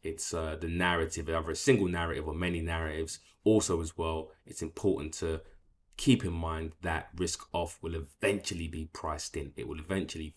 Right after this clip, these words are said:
find its, uh, value in a risk off environment,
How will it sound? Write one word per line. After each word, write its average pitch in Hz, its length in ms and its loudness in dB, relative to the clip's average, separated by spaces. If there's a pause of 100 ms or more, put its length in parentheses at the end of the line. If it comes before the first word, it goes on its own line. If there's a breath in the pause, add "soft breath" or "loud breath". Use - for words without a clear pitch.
(180)
find 85 500 2 (380 loud breath)
its, - 500 -2 (220)
uh, 87 240 -8
value 107 680 8 (100)
in 87 80 -6
a 85 60 -2
risk 85 220 -2
off 87 160 -2
environment, 85 720 2